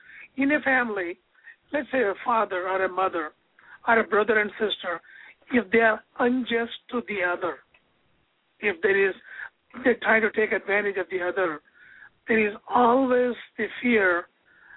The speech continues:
that sometimes when I'm sleeping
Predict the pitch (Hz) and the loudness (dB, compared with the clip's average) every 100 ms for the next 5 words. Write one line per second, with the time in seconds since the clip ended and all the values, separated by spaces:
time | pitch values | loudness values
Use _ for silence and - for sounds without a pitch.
0 | - _ - 208 - _ _ - - - | -20 _ 0 0 0 _ _ -14 -8 -6
1 | - 285 233 - 226 220 226 214 214 220 | 0 0 0 2 2 4 2 2 2 0
2 | - - - - - 214 226 302 320 | -6 -20 -20 -14 -2 0 2 2 0